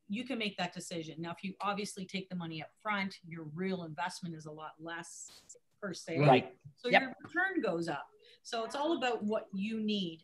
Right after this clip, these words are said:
Speaker 1: as an individual and what you're, like, if you got a line of credit and you're borrowing at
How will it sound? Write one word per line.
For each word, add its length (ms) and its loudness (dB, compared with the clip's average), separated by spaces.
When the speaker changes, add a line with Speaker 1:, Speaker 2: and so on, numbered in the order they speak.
Speaker 1:
as 140 -8
an 80 -2
individual 760 -8
and 120 -6
what 120 -8
you're, 420 -6
like, 160 -6
if 100 -12
you 60 -6
got 120 -2
a 40 -6
line 140 0
of 80 -8
credit 400 -2
and 280 -2
you're 160 -4
borrowing 540 -2
at 100 -8